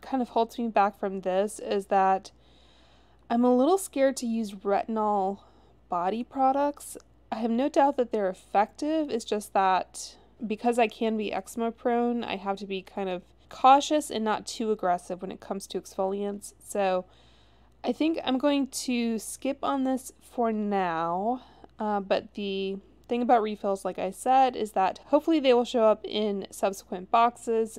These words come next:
and I can add it at a later date if I want to. So yeah, that one was interesting to me. Uh, we have the Elemis Pro Collagen Marine Cream, seventeen dollars and ten cents, down from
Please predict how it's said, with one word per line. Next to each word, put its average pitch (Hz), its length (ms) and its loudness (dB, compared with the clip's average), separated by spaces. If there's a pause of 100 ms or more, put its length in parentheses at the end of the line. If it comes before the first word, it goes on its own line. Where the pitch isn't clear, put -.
(140)
and 185 640 -6 (540)
I 214 40 -12
can - 280 -10
add 190 180 -2
it 180 220 -6 (420)
at 202 80 0
a 185 60 0
later 175 260 -4
date 175 260 -8
if - 80 -14
I - 100 -8
want - 360 -12
to. - 240 -10
So 208 380 -8 (1200)
yeah, 180 240 -4
that 226 180 0
one 285 160 -2
was 285 140 -4
interesting 214 480 -8
to - 120 -14
me. 190 460 -8 (800)
Uh, 214 160 6
we 220 140 0
have 233 160 4
the 214 180 -6
Elemis 269 540 2
Pro 262 240 2
Collagen 240 480 0
Marine 202 380 -4
Cream, 277 420 -8
seventeen 202 480 -8
dollars 190 320 -2
and 190 140 -8
ten 185 260 -10
cents, 226 320 -6
down 196 220 -6
from 185 240 -10